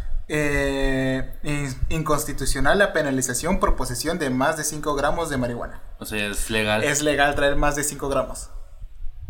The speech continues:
Speaker 2: Ah, ok.
Speaker 1: Eh, siempre y cuando este sea para consumo personal.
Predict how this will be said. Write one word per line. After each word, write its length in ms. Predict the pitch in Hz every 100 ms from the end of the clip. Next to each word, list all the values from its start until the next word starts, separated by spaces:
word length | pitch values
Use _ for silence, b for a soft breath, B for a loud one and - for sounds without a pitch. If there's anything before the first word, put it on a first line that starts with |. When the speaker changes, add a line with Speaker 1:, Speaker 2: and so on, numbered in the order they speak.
| -
Speaker 2:
Ah, 120 | - 95
ok. 180 | - 101 - - - B B B - - - B B B -
Speaker 1:
Eh, 340 | 151 151 151
siempre 300 | 139 208 233
y 40 | 233
cuando 380 | 214 240 196 196
este 220 | 214 226
sea 280 | - 226 220
para 240 | 175 156
consumo 680 | 143 131 - 185 190 190 - -
personal. 480 | 165 165 147 104